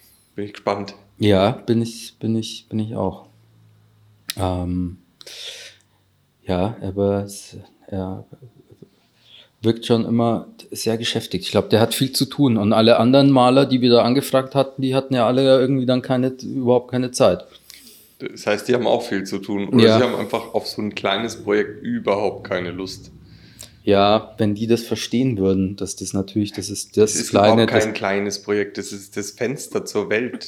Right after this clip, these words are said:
Speaker 2: Das
Speaker 1: Zur
Speaker 2: ist der, das ist der Fenster
Speaker 1: Ja.
Speaker 2: zur Goat.
Speaker 1: Ja.
Speaker 2: Ja, das ist so, wo sie sich in ein paar Jahren drum reißen werden, äh, dass sie sagen können, ich, sie haben da das, damals die Auslage vom ersten
Speaker 1: Ja.
Speaker 2: Laden
Speaker 1: Ja.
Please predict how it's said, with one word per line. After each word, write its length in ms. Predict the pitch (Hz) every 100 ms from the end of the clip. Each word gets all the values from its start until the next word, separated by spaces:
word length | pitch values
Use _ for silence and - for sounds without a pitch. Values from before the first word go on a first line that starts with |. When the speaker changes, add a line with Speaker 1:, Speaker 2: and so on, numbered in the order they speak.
| -
Speaker 2:
Das 80 | 98
Speaker 1:
Zur 100 | 98
Speaker 2:
ist 160 | -
der, 80 | 107
das 80 | 98 -
ist 120 | - 107
der 60 |
Fenster 420 | - 113 110 110
Speaker 1:
Ja. 60 | 107
Speaker 2:
zur 240 | - 98
Goat. 460 | 104 110 120 - - _ -
Speaker 1:
Ja. 360 | 98 107 110 - _ _ _ _ _ _ _ -
Speaker 2:
Ja, 320 | 95 95 104 - _ -
das 200 | 104 -
ist 200 | 98 -
so, 640 | 107 101 104 101 101 - - _ _ _ _ _ _
wo 120 | - 101
sie 120 | 98
sich 220 | 101 95
in 100 | 101
ein 40 | 98
paar 180 | 101
Jahren 280 | 101 101 107
drum 220 | 107 104
reißen 520 | 98 92 110 - 104 92
werden, 640 | 87 87 98 98 101 101 -
äh, 400 | 92 92 92 90 -
dass 300 | 92 90 -
sie 240 | 104 95 92
sagen 580 | 92 90 95 95 - -
können, 340 | 98 92 95
ich, 200 | 95 95
sie 220 | - 101
haben 220 | 98 98 98
da 200 | 98 95
das, 460 | 90 - - -
damals 460 | - 95 98 92 -
die 120 | -
Auslage 440 | 90 95 82 82 85
vom 220 | - 90
ersten 420 | 98 101 - 104
Speaker 1:
Ja. 60 | 98
Speaker 2:
Laden 440 | 92 98 98 82 - -
Speaker 1:
Ja. 420 | 95 90 95 95